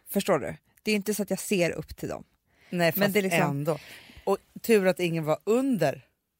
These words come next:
Speaker 2: när taket
Speaker 1: För du
Speaker 2: släppte.
Speaker 1: vet, varje gång jag ser, för det är det här jag vill prata med dig om. Varje gång jag ser Gevalia-reklamen,
Speaker 2: Mm.
Speaker 1: när det här badkaret ramlar ner.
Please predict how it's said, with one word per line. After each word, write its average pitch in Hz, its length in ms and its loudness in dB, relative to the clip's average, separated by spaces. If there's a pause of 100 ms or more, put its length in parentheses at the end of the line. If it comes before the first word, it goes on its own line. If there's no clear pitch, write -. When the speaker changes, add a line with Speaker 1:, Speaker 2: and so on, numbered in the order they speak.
(220)
Speaker 2:
när 180 120 -4
taket 170 400 -4
Speaker 1:
För 339 80 4
du 269 40 2
Speaker 2:
släppte. 247 320 6
Speaker 1:
vet, 165 100 0
varje 330 340 6
gång 214 280 2
jag 180 140 2
ser, - 200 -10
för - 140 -4
det 254 100 2
är 285 60 2
det 277 100 0
här 269 240 2
jag 175 120 0
vill 170 120 -6
prata 170 240 -10
med 160 80 -12
dig - 60 -8
om. - 140 -16
Varje 285 500 4
gång 196 280 2
jag 175 120 -2
ser 165 160 -4
Gevalia-reklamen, 160 960 -4 (140)
Speaker 2:
Mm. 165 180 -4
Speaker 1:
när 185 120 2
det 196 60 0
här 180 80 2
badkaret 185 600 2
ramlar 139 260 -6
ner. - 260 -14